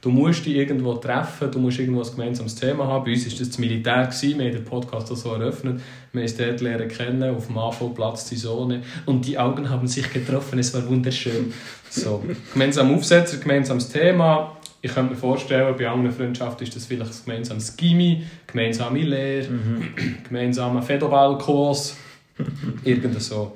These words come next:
Speaker 2: Mhm.
Speaker 1: Und jetzt gefühlt die erste Stufe für eine gute langfristige Freundschaft zu haben, die musst du wirklich ausschöpfen.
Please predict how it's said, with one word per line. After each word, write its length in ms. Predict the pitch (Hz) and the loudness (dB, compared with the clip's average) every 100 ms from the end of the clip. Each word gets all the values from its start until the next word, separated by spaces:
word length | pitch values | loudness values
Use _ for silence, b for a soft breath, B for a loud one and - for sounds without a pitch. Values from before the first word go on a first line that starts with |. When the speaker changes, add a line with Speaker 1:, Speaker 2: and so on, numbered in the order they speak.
| - | -10
Speaker 2:
Mhm. 360 | 117 107 120 - | -6 -4 -6 -2
Speaker 1:
Und 140 | 131 | 4
jetzt 160 | 175 170 | 4 4
gefühlt 260 | - 175 165 | 2 2 4
die 80 | 143 | 4
erste 360 | 156 185 - | 4 4 0
Stufe 720 | 170 - 170 175 - 165 165 - - - | -2 2 2 2 0 0 0 -2 -14 -14
für 140 | - | -6
eine 100 | 117 | -4
gute 300 | 113 151 160 | 0 0 2
langfristige 500 | 131 139 143 139 123 | 2 2 0 -4 -4
Freundschaft 400 | - 123 120 - | -4 0 0 -2
zu 60 | - | -6
haben, 380 | 120 123 120 117 | -6 -6 -8 -4
die 100 | 123 | -2
musst 300 | 123 127 - | 0 0 -2
du 120 | 110 | -4
wirklich 240 | 123 123 | -4 -6
ausschöpfen. 800 | 123 123 123 - 117 - - 101 | -6 -6 -6 -4 -6 -6 -10 -14